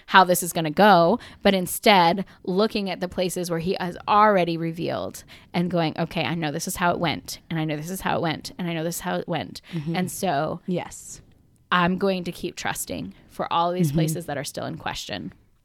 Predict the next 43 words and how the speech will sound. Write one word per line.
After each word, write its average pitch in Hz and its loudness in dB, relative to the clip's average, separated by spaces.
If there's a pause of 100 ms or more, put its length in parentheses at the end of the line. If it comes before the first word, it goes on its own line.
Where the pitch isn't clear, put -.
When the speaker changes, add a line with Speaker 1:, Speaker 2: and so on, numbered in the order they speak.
(220)
Speaker 2:
Right. 175 -6 (840)
Speaker 1:
And 185 4
that's, 170 2
yeah, 180 2
that's 190 -2
my 202 2
biggest, 196 0
'cause 202 -6
we, 202 -2 (220)
if 226 4
you're 285 2
following 226 0
the 208 0
Lord 190 2
at 190 2
all, 202 6
even 247 2
salvation 196 0
itself - -4 (500)
is 185 2 (180)
a, 165 0 (220)
an 170 -4
answer, 151 -6 (140)
right? 170 0 (180)
Like, 180 -2 (200)
when 190 -2
you 180 0
first 208 0
come 190 -2
to 202 -2
the 180 2
Lord, 160 0
that 185 2
is 180 -2
an 175 -6
answer 175 -6
to 175 -4
the 165 -2
question 147 -2
of 170 -6
whether 170 0
or 165 -6
not 147 -6